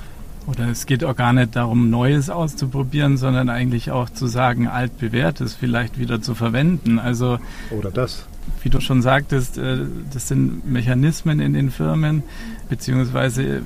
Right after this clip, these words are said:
Speaker 1: interessiert sich da ein Bruchteil vielleicht jemand für Architektur oder was, äh, die Architektur eigentlich ausmacht. Da geht's eigentlich dann nur noch um Quadratmeter, die man vermieten kann oder verkaufen kann.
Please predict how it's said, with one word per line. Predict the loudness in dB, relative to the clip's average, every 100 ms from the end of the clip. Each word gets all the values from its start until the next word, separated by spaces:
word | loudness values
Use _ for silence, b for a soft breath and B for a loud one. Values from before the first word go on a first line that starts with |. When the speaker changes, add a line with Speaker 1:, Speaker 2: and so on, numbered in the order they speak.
| -4
Speaker 1:
interessiert | -4 -2 -2 0 -2
sich | -2 -4
da | -2 0 -2 -6 -12 -14 -10 0
ein | 2
Bruchteil | 2 -2 0 2 2
vielleicht | -4 -4 -2 -2
jemand | 2 4 6 4
für | 2
Architektur | 2 2 2 -2 -4 2 4 6 4
oder | 2 0 -2 B B B
was, | 0 0 -2
äh, | -6 -4 -2 -4 -6
die | -2
Architektur | 2 2 0 -4 0 2
eigentlich | 2 2 0 0
ausmacht. | 0 0 0 0 0 -8 -6
Da | -2
geht's | 0 0 0
eigentlich | 0 0 0
dann | 2 4 4
nur | 2 4
noch | 4 2 0
um | 0 0
Quadratmeter, | -2 -2 2 2 2 0 0 2 0 -2 0
die |
man | 2 4 2
vermieten | 4 4 4 2 0
kann | 0 2 2 4
oder | 2 0
verkaufen | 0 0 2 2 0
kann. | -2 -4